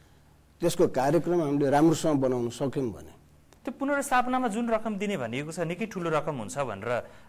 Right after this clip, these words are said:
Speaker 2: त्यसको योग निक्लिएको छ, त्यो रकम नेपालले जम्मा गर्न सक्छ होला?
Speaker 1: यदि पैसै क्यास पैसा दिने हो भने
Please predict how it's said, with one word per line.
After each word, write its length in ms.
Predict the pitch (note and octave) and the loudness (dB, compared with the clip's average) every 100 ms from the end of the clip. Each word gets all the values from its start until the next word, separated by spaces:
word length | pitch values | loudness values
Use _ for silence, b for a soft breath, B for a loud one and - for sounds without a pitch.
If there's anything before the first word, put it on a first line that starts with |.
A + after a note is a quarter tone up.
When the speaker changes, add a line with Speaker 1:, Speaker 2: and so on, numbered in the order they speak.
| - | -8
Speaker 2:
त्यसको 720 | G2 G2+ C#3+ - C#3+ B2+ G2+ - - | -6 -4 -6 -4 -2 -2 -6 -12 -14
योग 420 | F2+ C3+ E3 C3+ | -8 0 0 0
निक्लिएको 440 | C3+ C3 C3 A2+ | -2 -6 -6 -8
छ, 100 | A#2 A#2 b b - | -10 -16 b b -4
त्यो 100 | C4+ | 4
रकम 240 | B3 A3+ | 4 4
नेपालले 380 | A3+ G3 G3+ G3+ | 2 2 4 2
जम्मा 220 | E3 E3 | 2 0
गर्न 180 | D#3+ D#3 | 0 0
सक्छ 260 | D3+ C#3+ - | -4 -8 -6
होला? 240 | G#2 B2+ - - - - - - - | -6 -6 -12 -20 -20 -20 -20 -16 0
Speaker 1:
यदि 340 | G3 A#3+ A#3 | 8 8 8
पैसै 600 | B3 - A3+ A#3 D4 D4+ | 4 8 10 8 6 4
क्यास 380 | A#3 A3 A#3+ A#3 - | 4 6 6 4 4
पैसा 260 | B3 B3 B3+ | 4 6 4
दिने 320 | G3 A#3 A3+ | 4 4 6
हो 240 | G#3 G#3+ | 6 6
भने 760 | F#3+ F3+ F#3+ G3+ G#3+ A3 - | 4 4 4 4 2 0 -6